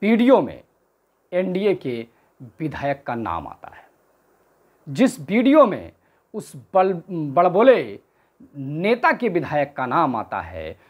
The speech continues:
जो मंच से ये कहता है कि जब आप फॉर्म भर देना और कॉल लेटर आएगा तो कॉल कर देना। और इस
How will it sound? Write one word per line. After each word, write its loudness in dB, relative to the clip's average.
जो 2
मंच 2
से -2
ये 0
कहता -4
है -10
कि -6
जब 2
आप -6
फॉर्म 4
भर -2
देना -6
और -8
कॉल -2
लेटर 4
आएगा -2
तो -10
कॉल -2
कर 6
देना। -20
और 6
इस -4